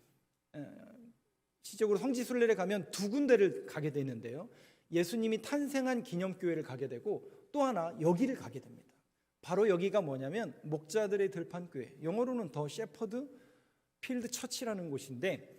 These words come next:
목자들의 들판교회, 오늘 본문의 주인공이 되는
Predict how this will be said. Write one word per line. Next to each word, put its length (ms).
목자들의 640
들판교회, 680
오늘 220
본문의 500
주인공이 560
되는 340